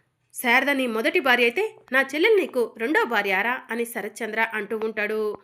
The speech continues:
"అందుకే నీ మొదటి భార్యను చంపేస్తే నా చెల్లెలే నీకు మొదటి భార్య అవుతుందిరా. గత్యంతరం లేక చచ్చినట్టు నువ్వు మా ఇంట్లోనే కుక్కలాగా పడుంటావు" అని చెప్పి శరత్చంద్ర గన్ను తీసుకొని శారదను షూట్ చేయబోతూ ఉండగా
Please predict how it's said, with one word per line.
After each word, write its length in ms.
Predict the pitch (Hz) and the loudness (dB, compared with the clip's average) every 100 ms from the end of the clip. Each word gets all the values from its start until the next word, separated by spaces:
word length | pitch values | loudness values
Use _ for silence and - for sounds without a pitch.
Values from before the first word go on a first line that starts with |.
| _ - - | _ -20 -10
"అందుకే 320 | 190 220 233 220 - - | -6 -2 0 0 -2 -10
నీ 100 | 233 226 | -6 -6
మొదటి 260 | 208 240 269 | -4 -6 -4
భార్యను 320 | 233 220 220 | -4 -4 -4
చంపేస్తే 600 | 220 233 262 339 311 294 240 - - | -6 -8 -6 -6 -4 -4 -4 -8 -6
నా 100 | 285 | -6
చెల్లెలే 400 | 277 294 370 370 | -4 -4 -2 -2
నీకు 240 | 294 254 | -4 -6
మొదటి 300 | 240 233 339 | -6 -4 -4
భార్య 300 | 262 233 226 | -2 -2 -2
అవుతుందిరా. 420 | 220 220 220 214 214 - _ 190 | -4 -6 -6 -6 -8 -10 _ -12
గత్యంతరం 540 | 208 208 285 262 220 | -12 -6 -8 -6 -6
లేక 180 | 202 202 370 - | -6 -4 -6 -6
చచ్చినట్టు 600 | 240 - 339 240 - 269 226 214 _ _ 247 | -8 -4 -2 -2 -2 -2 -2 -4 _ _ -6
నువ్వు 240 | 247 233 226 | -2 -2 -2
మా 180 | 233 226 | -2 -2
ఇంట్లోనే 440 | 254 247 240 226 254 | -2 -4 -4 -4 -4
కుక్కలాగా 500 | 277 277 427 285 285 | -8 -2 0 0 -2
పడుంటావు" 580 | 277 233 247 247 220 220 | -2 -2 -2 -4 -6 -6
అని 140 | 254 233 | -8 -6
చెప్పి 320 | 240 226 240 254 | -8 -6 -8 -8
శరత్చంద్ర 640 | - 233 220 233 247 214 220 208 196 | -6 -4 -4 -4 -6 0 2 2 0
గన్ను 240 | 214 247 | -6 -6
తీసుకొని 480 | 240 220 - 220 247 240 | -6 -8 -4 -2 -2 -4
శారదను 420 | - 269 294 269 262 | -2 0 0 -2 -4
షూట్ 260 | 247 277 | -6 -6
చేయబోతూ 400 | - 226 220 226 240 | -2 0 -2 -4 -4
ఉండగా 360 | 220 220 254 | -2 -2 -2